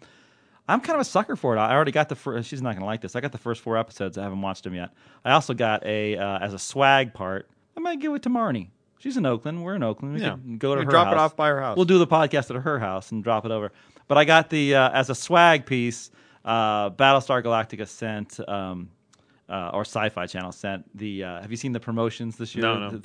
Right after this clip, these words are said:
Speaker 1: it's kind of like a Last Supper, uh, esque photo, kinda like The Sopranos kind of thing. And, um, um,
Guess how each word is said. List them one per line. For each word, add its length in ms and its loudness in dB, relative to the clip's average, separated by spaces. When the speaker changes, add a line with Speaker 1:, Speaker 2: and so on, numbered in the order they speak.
Speaker 1:
it's 240 -8
kind 240 -6
of 80 -10
like 160 -6
a 80 -6
Last 360 -4
Supper, 480 -6
uh, 240 -6
esque 340 -6
photo, 420 -4
kinda 160 -4
like 140 -6
The 60 -16
Sopranos 500 -8
kind 220 -10
of 80 -14
thing. 180 -10
And, 480 -8
um, 360 -8
um, 420 -8